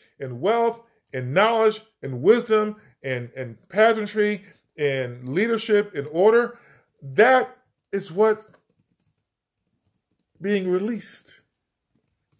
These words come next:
in these upcoming hours of humanity.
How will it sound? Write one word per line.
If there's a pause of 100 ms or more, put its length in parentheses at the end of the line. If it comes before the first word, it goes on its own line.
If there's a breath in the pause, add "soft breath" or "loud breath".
(440)
in
these
upcoming
hours (140)
of
humanity.